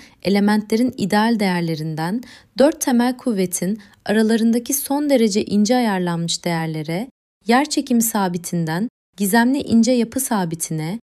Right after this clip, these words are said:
atom altı parçacıkların muhteşem uyumundan,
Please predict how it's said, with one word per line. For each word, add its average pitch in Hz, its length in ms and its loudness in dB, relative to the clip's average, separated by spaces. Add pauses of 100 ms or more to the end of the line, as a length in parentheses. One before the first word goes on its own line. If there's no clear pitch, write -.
(220)
atom 311 320 0
altı 254 260 0
parçacıkların 208 760 0
muhteşem 226 580 0
uyumundan, 165 720 -2